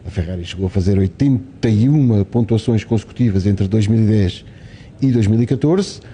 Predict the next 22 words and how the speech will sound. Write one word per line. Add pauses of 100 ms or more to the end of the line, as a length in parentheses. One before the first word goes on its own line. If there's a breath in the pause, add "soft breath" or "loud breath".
(300 loud breath)
Mas
a
pergunta
que
eu
deixo
é
esta: (120)
há
quanto
tempo, (1400 loud breath)
eh,
ou
qual
foi
a
última
vez
que
o
motor
Mercedes